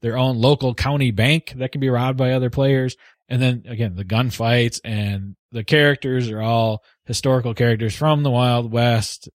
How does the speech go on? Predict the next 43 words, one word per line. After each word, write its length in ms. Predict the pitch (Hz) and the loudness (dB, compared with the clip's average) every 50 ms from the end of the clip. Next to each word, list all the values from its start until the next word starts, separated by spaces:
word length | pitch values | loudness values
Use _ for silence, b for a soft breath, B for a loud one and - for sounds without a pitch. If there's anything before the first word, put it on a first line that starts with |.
| _ - | _ -14
and, 400 | - 104 104 104 104 101 98 92 | -10 -8 -6 -6 -6 -6 -8 -10
uh, 180 | 92 101 98 98 | -12 -10 -10 -6
they 200 | 101 110 127 139 | -2 2 2 4
have 260 | 131 131 135 127 127 113 | 4 4 2 2 2 2
their 220 | 123 139 147 147 | 4 4 4 4
abilities. 600 | 143 131 139 135 135 131 127 131 131 131 127 - | 4 4 2 2 2 2 2 2 0 0 -2 -2
So 100 | - 113 | -4 -6
once 200 | 110 110 110 104 | -6 -6 -6 -6
you 60 | 110 | -8
start 220 | 104 - 113 104 95 | -8 -8 -8 -8 -8
using 320 | 113 110 101 98 98 95 | -8 -8 -6 -8 -8 -4
them, 380 | 110 135 147 147 147 147 143 139 B B B B B B | -2 0 0 2 0 0 -4 -6 B B B B B B
and 200 | 113 110 113 110 | -4 -4 -2 -2
you, 120 | 113 113 107 - - | -2 -2 -4 -6 -10
you 120 | - 139 110 | -8 -6 -6
know, 200 | 95 92 92 - - | -4 -6 -6 -6 0
being 200 | - 123 123 123 | 2 4 4 4
able 120 | 127 123 117 | 2 2 0
to, 80 | 113 | -2
fl-, 240 | - - - 123 107 | -4 -4 -6 -6 -4
you 120 | 101 123 | -4 -2
know, 120 | 107 101 101 | -2 -2 -2
and 180 | 107 110 110 | 0 0 0
then 140 | 113 113 117 | 2 2 2
you've 140 | 120 120 110 | 2 0 2
got 200 | 123 113 113 - | 2 2 2 0
your 80 | 104 98 | -2 2
neutral 340 | 120 160 175 160 - 139 127 | 4 4 4 4 2 0 2
characters, 640 | - 135 127 127 127 117 123 123 127 127 113 - - _ _ - | 4 4 4 4 4 2 2 2 2 0 -2 -6 -10 _ _ -6
which 200 | 113 110 101 - 104 | -4 -4 -4 -4 -6
are 80 | 98 | -6
characters 400 | - - 117 110 104 - 107 98 | -2 0 0 0 0 0 -2 -2
that 120 | 98 104 98 | -4 -4 -6
kinda 260 | - 113 113 107 107 | -4 -4 -2 -2 0
went 240 | 107 107 120 127 - _ _ _ _ - | 2 2 2 2 0 _ _ _ _ -2
back 220 | - 120 117 113 - | 0 2 2 2 0
and 120 | 113 104 | -2 0
forth 280 | - 127 127 123 113 - | 2 4 4 4 2 0
between, 400 | 113 - - 120 117 110 104 - - - - - 123 - | -4 -4 -2 0 0 0 -2 -4 -10 -18 -20 -20 -20 -20
between 360 | - - - 123 117 117 110 | -16 -10 -6 -4 -4 -4 -2
being 260 | 104 107 110 113 117 | -2 0 0 0 -2
outlaw 580 | 95 110 120 117 - 120 117 117 117 113 117 117 | -2 -2 -4 -4 -4 -2 0 2 2 2 2 2
and 340 | 107 101 98 95 95 92 | 2 0 -2 -6 -10 -14